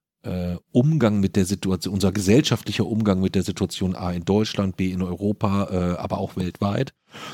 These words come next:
Aber das, äh, das Schlimmste und das, was, was, was einen dann am meisten in so einem Jahr ist, ist der, ist der Tod meiner Mama.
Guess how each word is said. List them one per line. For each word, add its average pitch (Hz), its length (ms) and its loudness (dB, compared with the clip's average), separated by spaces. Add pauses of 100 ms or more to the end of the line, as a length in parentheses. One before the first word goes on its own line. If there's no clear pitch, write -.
(320)
Aber 87 220 2
das, - 440 -2
äh, 90 480 -4 (1300)
das - 180 -4
Schlimmste 110 680 2
und 87 240 -8
das, - 220 -2
was, - 400 -6 (1120)
was, 101 300 -6
was - 180 -4
einen 90 280 -4
dann 85 200 -6
am 85 480 -10
meisten 98 720 -6
in 98 140 -2
so 92 140 -2
einem 90 180 -2
Jahr 87 200 -4
ist, - 180 -8
ist - 180 -10
der, 90 80 -4
ist 87 160 -12
der 87 100 -8
Tod 87 220 -8
meiner 82 200 -8
Mama. 87 280 -8